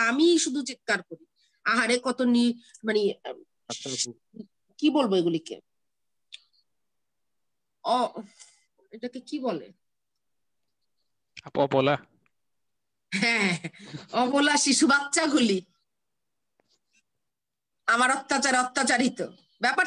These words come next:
Speaker 1: তো এরকম না, ব্যাপার তো মানুষ বুঝে না যে আপনারা কত বদ,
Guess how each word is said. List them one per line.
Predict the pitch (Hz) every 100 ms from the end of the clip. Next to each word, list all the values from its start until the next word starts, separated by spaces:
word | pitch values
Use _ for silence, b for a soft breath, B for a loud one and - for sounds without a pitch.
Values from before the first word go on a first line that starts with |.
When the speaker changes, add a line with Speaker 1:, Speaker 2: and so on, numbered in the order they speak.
| 370
Speaker 1:
তো |
এরকম | 302 349 381 180
না, | - -
ব্যাপার | 233 302
তো | 320
মানুষ | 330 330
বুঝে | 330 247 185
না | 143 _ _ _ _ _ _ _ _ _ _ _
যে | 202 208
আপনারা | 269 302 302
কত | 277 277 220
বদ, | 226 170